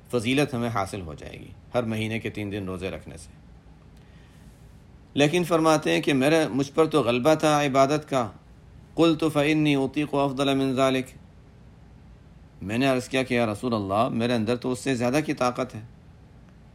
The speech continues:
قَالَ فَصُمْ يَوْمًا وَأَفْطِرْ يَوْمَيْنِ۔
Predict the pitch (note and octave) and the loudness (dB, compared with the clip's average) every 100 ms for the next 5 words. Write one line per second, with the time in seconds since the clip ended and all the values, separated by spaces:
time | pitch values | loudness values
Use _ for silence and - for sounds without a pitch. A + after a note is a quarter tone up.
0 | - A#2 A#2 C#3+ E3 - - - - A#2 | -4 0 2 0 -8 -18 -20 -20 -6 -6
1 | - C3+ A2 G2+ G#2 A#2+ B2+ - - - | -2 -2 -2 -4 -6 -8 -10 -16 -20 -8
2 | G#2 A2+ - G#2 F2+ D#2+ D#2 D2 | -2 -2 -4 -6 -6 -8 -10 -12